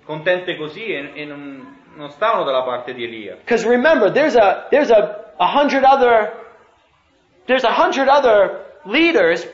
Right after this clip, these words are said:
Speaker 2: priests, hiding in the cave right now.
Speaker 1: Perché ricordate che ci sono centinaia di altri, eh, leader, profeti nascosti nelle caverne.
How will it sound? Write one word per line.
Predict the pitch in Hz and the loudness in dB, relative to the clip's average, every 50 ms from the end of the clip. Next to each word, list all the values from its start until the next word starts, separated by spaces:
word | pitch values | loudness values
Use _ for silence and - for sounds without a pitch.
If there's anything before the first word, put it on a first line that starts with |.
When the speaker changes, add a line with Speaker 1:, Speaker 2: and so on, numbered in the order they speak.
| - | -8
Speaker 2:
priests, | - 277 330 294 220 196 185 - - - - - - _ _ _ - - | -4 -2 -2 -2 -2 -6 -10 -14 -18 -20 -20 -20 -20 _ _ _ -10 -4
hiding | - 240 262 262 269 262 | 0 0 0 0 0 -2
in | 254 254 | -4 -4
the | 240 | -4
cave | 247 - 285 320 339 285 220 | -4 -2 -2 -2 -2 -2 -2
right | 165 131 117 - | -2 -4 -4 -6
now. | 127 104 76 - - | -12 -16 -18 -16 -14
Speaker 1:
Perché | - 180 175 - 233 | -12 -12 -8 -4 -4
ricordate | 220 220 220 220 220 220 269 277 254 226 | -4 -2 -4 -4 -4 -2 -2 -2 -2 -4
che | 196 180 180 | -6 -8 -10
ci | 190 185 | -12 -12
sono | 180 220 208 202 196 190 185 - | -10 -8 -6 -6 -6 -6 -6 -8
centinaia | - 220 196 - - 202 214 240 269 262 247 226 208 | -10 -12 -12 -12 -14 -12 -8 -8 -8 -6 -4 -4 -4
di | - - 180 180 | -4 -4 -4 -4
altri, | 180 202 208 214 214 214 196 180 185 180 175 165 160 156 156 151 143 - | -2 -2 -2 -4 -6 -8 -10 -8 -6 -6 -6 -6 -8 -10 -12 -14 -16 -18
eh, | 147 143 139 139 135 139 139 135 120 135 139 | -16 -16 -14 -14 -14 -14 -14 -16 -16 -16 -16
leader, | 156 214 254 247 196 165 151 147 143 135 - | -16 -14 -14 -10 -8 -8 -8 -8 -8 -10 -10
profeti | 151 156 151 185 240 247 226 196 180 | -10 -12 -10 -8 -8 -8 -8 -8 -8
nascosti | 175 175 175 175 - - - 269 277 269 - - - 165 | -6 -6 -8 -8 -8 -6 -4 -4 -4 -4 -6 -10 -14 -12
nelle | 151 151 143 147 147 143 139 139 127 127 123 120 - | -10 -10 -10 -8 -8 -8 -8 -8 -8 -10 -12 -12 -10
caverne. | - 147 156 214 240 220 170 - 117 107 98 95 - | -8 -8 -6 -4 -4 -4 -4 -6 -8 -14 -18 -20 -20